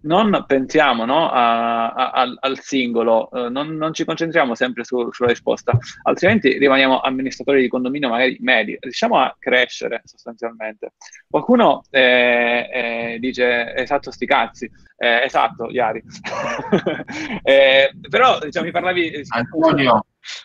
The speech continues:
Speaker 1: ne, ne, ne,
Speaker 2: se posso, su
Speaker 1: Vai,
Speaker 2: questo
Speaker 1: Milano.
Speaker 2: tema, su questo tema noi ci abbiamo riflettuto parecchio e la mia personale opinione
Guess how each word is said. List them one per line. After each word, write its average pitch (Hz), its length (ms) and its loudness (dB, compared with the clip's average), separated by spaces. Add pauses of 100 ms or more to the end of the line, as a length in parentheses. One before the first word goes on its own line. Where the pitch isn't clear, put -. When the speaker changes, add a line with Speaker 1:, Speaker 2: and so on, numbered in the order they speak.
(360)
Speaker 1:
ne, 123 220 -8
ne, 131 300 -4
ne, 135 200 -4
Speaker 2:
se 120 160 -8
posso, 117 440 2
su 117 100 -14
Speaker 1:
Vai, 135 240 4
Speaker 2:
questo 131 80 0
Speaker 1:
Milano. 120 240 -2
Speaker 2:
tema, 95 600 2 (600)
su 127 260 -8
questo 139 380 -4
tema 123 280 2
noi 123 140 0
ci 127 120 -4
abbiamo 107 400 2
riflettuto 110 580 -4
parecchio 101 800 0
e 98 100 -2
la 98 120 0
mia 120 500 2
personale 107 580 -2
opinione 92 920 -2